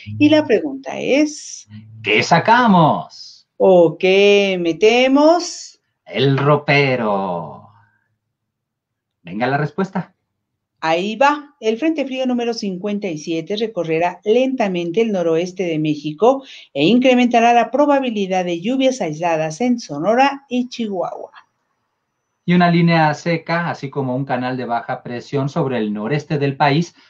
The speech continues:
Speaker 2: van a provocar lluvias acompañadas de descargas eléctricas. Al mismo tiempo, hay posibilidad de que caiga granizo y de que soplen vientos con rachas superiores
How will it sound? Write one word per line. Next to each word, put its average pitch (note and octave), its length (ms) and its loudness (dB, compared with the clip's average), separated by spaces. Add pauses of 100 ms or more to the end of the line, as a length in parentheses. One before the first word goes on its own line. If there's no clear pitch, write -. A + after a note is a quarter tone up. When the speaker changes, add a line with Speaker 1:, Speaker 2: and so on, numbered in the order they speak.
(120)
Speaker 2:
van G3 140 2
a F#3+ 120 2
provocar D#3 520 2
lluvias G3 340 2
acompañadas D3+ 640 0
de C#3 100 -2
descargas C#3+ 540 -4
eléctricas. D#3+ 800 -2 (180)
Al G#2 140 -10
mismo D#3 320 2
tiempo, F3 360 -2
hay F3 80 0
posibilidad C3+ 680 -4
de E3+ 160 -2
que B2+ 160 -10
caiga D3 380 0
granizo B2+ 560 -2
y F#3+ 60 0
de C#3+ 180 -4
que A2+ 160 -6
soplen C3+ 720 0
vientos F#3 600 -2
con A#2+ 240 0
rachas F#3+ 400 0
superiores D#3 680 -2